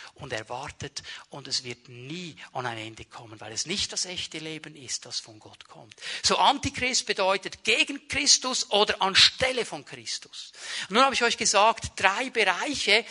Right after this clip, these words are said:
wo die Bibel dieses Wort braucht. Übrigens interessant, es ist nur Johannes,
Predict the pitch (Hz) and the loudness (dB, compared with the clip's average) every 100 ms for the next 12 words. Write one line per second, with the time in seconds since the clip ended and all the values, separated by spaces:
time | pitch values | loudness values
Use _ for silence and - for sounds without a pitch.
0 | - - 190 185 185 214 262 277 240 208 | -8 -4 -4 -4 -4 -6 -6 -8 -6 -2
1 | 190 196 185 - 170 214 - 220 208 190 | 0 0 -2 0 -2 -2 -4 -2 0 -2
2 | 151 - - - - - 143 - 131 - | -2 -4 -4 -18 -18 -14 -14 -8 -4 -2
3 | 117 - 156 156 - - 175 202 151 - | -2 -2 -4 0 0 0 -4 -2 -4 -8
4 | - 127 110 104 165 294 - - | -8 -4 -2 -4 -4 -6 -4 -4